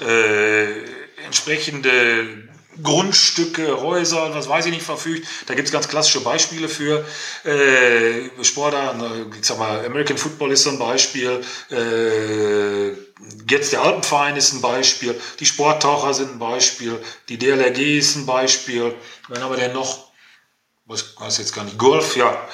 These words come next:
Äh, das sind Sportarten, die zum Beispiel keine Förderung bekommen. Ja? Weil von Haus aus da offensichtlich die Bedürftigkeit nicht gesehen wird. Äh,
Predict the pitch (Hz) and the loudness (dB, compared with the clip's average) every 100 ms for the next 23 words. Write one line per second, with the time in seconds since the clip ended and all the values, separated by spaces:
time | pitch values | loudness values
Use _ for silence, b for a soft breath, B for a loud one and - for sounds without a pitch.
0 | B B 127 127 143 156 - 147 143 143 | B B 2 4 4 2 2 4 4 2
1 | 131 131 135 135 - 151 147 113 98 92 | 0 -2 0 -2 0 0 0 0 -2 -2
2 | 87 87 90 76 76 B B - 101 110 | -6 -8 -8 -10 -16 B B -10 -10 -10
3 | B B B 104 107 107 117 113 107 135 | B B B 2 4 4 2 2 4 6
4 | 131 131 - 127 127 120 135 120 135 117 | 4 2 2 2 2 0 -4 -6 -4 -4
5 | 120 127 135 135 - 92 92 - 95 95 | -2 -2 -2 -4 -4 -4 -6 -8 -6 -6
6 | 104 110 117 117 - 113 110 | -6 -4 -4 -4 -2 -2 -2